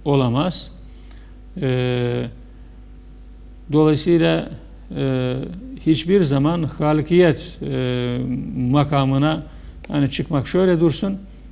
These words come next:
o, o sınıra dahi yaklaşamaz.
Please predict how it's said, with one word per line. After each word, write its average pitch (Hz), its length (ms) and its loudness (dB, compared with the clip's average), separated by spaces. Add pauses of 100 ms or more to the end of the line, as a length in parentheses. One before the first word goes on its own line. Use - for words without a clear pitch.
(140)
o, 165 420 2
o 165 60 4
sınıra 160 480 2
dahi 165 340 2 (260)
yaklaşamaz. 135 800 0